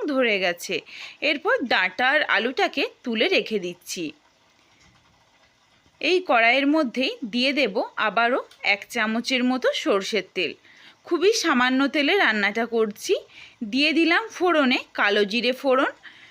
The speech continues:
ফোড়নটা ভাজা হয়ে গেছে, তারপর দিয়ে দিয়েছি বেটে রাখা মশলা। বেটে রাখা মশলা দিয়ে নাড়াচাড়া করে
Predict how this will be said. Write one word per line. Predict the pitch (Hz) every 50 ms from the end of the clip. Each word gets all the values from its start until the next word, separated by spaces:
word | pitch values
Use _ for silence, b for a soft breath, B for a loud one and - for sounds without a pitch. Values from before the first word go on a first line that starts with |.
| B B B
ফোড়নটা | - 311 311 302 311 320 349 311 - 392
ভাজা | 294 311 294 247 220 208 277 294 311
হয়ে | 330 339 349 359
গেছে, | 285 294 220 208 - - 453 523 -
তারপর | - 269 196 185 190 - 240 233 240 214
দিয়ে | 196 254 262 262
দিয়েছি | 226 262 277 277 285 285 - - 415 508 440
বেটে | 254 208 196 190 - 202 190
রাখা | 190 202 202 - 427 466 392
মশলা। | 262 196 202 - - 185 160 139 - B B B B B B B B -
বেটে | 226 269 277 - 320 320
রাখা | 311 311 302 320 349
মশলা | 320 285 269 269 277 - - 302 311 330
দিয়ে | 285 330 294 269 - - - - 262 240
নাড়াচাড়া | 220 196 185 190 190 190 220 214 214 214
করে | 214 214 240 247 415